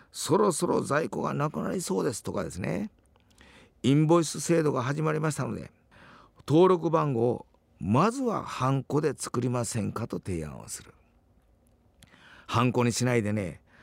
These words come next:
初めから印刷物を提案するようなことでは全然ダメですからね。常に原点はお客様の利益の先に自社の利益が見えると考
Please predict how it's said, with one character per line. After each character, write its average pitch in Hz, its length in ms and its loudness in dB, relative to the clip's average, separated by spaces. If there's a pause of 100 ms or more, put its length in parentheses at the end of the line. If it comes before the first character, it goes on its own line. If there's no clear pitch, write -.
(260)
初 135 220 2
め 151 140 4
か 139 100 2
ら 131 280 2
印 123 220 0
刷 127 240 -4
物 127 260 -4
を 110 100 -2
提 110 240 -6
案 123 160 -6
す 123 140 -4
る 135 80 -10
よ - 120 -4
う - 20 -6
な - 100 -6
こ 143 140 -6
と - 100 -6
で - 80 -4
は 131 100 -2
全 147 400 -4
然 175 240 -2
ダ 175 160 0
メ 190 120 2
で 180 100 2
す - 80 -6
か 160 80 2
ら 143 60 2
ね。 170 340 0 (1120)
常 190 400 2
に 185 220 2
原 160 180 4
点 90 260 -2
は - 160 -12 (840)
お 113 100 2
客 135 220 0
様 127 200 0
の 156 220 0
利 101 220 0
益 151 240 0
の 110 120 0
先 143 440 -4
に 196 260 -4 (100)
自 95 200 -4
社 107 160 0
の 92 160 0
利 87 240 0
益 - 240 -6
が 87 100 -4
見 90 160 0
え 104 100 0
る 143 100 0
と - 120 -6
考 - 140 -6